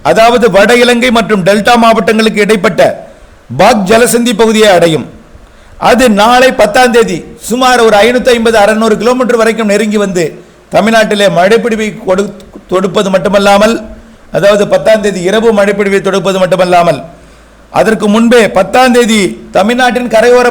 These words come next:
பகுதிகளிலே, கரை ஓர பகுதிகளிலே, கடலிலே எடை குறைந்த படகுகளை இயக்குவதற்கு சவால் நிறைந்த வடகிழக்கு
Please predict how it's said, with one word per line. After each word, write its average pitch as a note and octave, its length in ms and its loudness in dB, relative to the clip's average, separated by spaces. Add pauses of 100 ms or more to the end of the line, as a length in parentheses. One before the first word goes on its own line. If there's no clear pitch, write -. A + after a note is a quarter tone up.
பகுதிகளிலே, G#3+ 500 2 (920)
கரை A#3 360 2
ஓர A#3 400 2
பகுதிகளிலே, A#3 600 0
கடலிலே G3+ 720 0 (440)
எடை G#3 300 0
குறைந்த B3+ 480 0
படகுகளை A#3+ 600 0
இயக்குவதற்கு G#3+ 880 -2 (180)
சவால் A#3+ 440 2
நிறைந்த A#3+ 360 0 (520)
வடகிழக்கு A#3+ 600 2